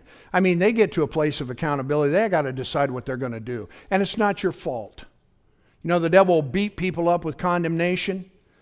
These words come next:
and say, "You know, I didn't do this right, and I should have done that, and this and that and the other."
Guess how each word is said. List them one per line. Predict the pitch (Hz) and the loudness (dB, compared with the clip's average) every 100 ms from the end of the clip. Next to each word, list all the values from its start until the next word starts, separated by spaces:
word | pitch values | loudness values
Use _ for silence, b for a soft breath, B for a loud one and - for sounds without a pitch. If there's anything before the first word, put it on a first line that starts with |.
| b b - | b b -10
and | |
say, | 135 165 | 0 2
"You | 175 | 4
know, | 170 | 4
I | 170 | 4
didn't | 170 180 170 | 4 2 2
do | 175 | 4
this | 175 175 - | 4 2 2
right, | 170 175 170 | 4 4 2
and | |
I | 151 | -2
should | - 175 | -2 -2
have | 165 | 0
done | 170 170 | -2 0
that, | 170 175 175 | 0 0 -2
and | 151 | -2
this | 165 170 | -4 -2
and | |
that | 170 170 | -2 -2
and | 156 | 0
the | 170 | 2
other." | 170 170 | 2 0